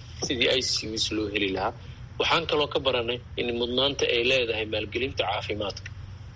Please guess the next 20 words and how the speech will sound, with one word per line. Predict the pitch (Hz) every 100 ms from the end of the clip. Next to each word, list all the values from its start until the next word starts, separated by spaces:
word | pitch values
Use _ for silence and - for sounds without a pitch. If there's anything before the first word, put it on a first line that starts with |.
| -
oo | 120
dowladdeenna | 117 123 147 147 135 127 127 - - - 120
miisaaniyadda | 120 117 120 127 139 -
caafimaadku | 113 - 127 123 -
waxay | 123 117
ka | 131
yaraan | 135 120 120 113
jirtay | 110 - 101
boqolkiiba | 95 120 - 101 92
hal, | 98 123 131
welina | 139 160
ka | 135 123
yar | 117 -
tahay. | 196 - - - - - - - 104
Boqolkiiba | 120 175 - 156 135 131
hal | 139
marka | 135 135 131
laguma | 123 123 147
gaari | 143 139 131
karo, | 120 113